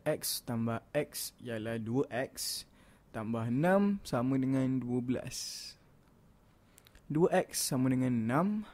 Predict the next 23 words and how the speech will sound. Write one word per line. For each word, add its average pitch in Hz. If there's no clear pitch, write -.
X -
sama 123
dengan 165
tiga. 117
Dan -
anda 165
mungkin 151
boleh 127
selesaikan 127
ia 117
dalam 113
kepala 110
anda. 131
Dan 127
jika 123
itu 151
ialah 131
enam 107
dan 117
ini 151
adalah 123
sama, 117
maka 123